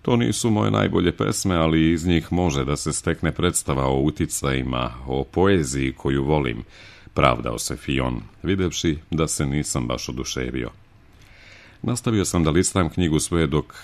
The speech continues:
negde pri kraju nisam zastao, jer mi se učinilo da sam prepoznao jednu staru drugaricu iz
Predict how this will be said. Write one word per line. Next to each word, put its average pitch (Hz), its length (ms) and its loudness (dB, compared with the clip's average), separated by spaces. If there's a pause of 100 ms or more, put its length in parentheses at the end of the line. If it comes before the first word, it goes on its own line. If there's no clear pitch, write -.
negde 76 300 0
pri 76 200 -2
kraju 98 300 0
nisam 65 440 -2
zastao, 71 540 0
jer 67 180 -2
mi 69 120 0
se 71 300 -2
učinilo 123 580 -4
da 78 140 -4
sam 62 280 -4
prepoznao 107 720 -4
jednu 67 260 0
staru 98 440 -4
drugaricu 73 680 0
iz 64 140 0